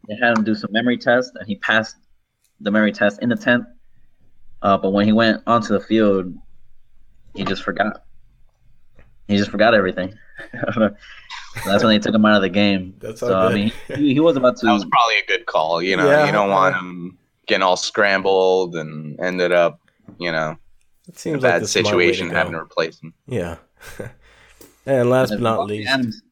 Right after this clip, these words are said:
Speaker 2: oh,
Speaker 1: if
Speaker 2: sorry
Speaker 1: Davante
Speaker 2: about that.
Speaker 1: Adams taught us anything, you can get hit really hard,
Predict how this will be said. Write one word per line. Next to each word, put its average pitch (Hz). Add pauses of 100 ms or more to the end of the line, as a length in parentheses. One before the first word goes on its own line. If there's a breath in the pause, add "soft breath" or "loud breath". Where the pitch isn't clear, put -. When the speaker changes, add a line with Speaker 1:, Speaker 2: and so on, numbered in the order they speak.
(100)
Speaker 2:
oh, 104
Speaker 1:
if 98
Speaker 2:
sorry 101
Speaker 1:
Davante 120
Speaker 2:
about 143
that. 127
Speaker 1:
Adams 123
taught 127
us 104
anything, 95
you 107
can 117
get 107
hit 104
really 135
hard, 120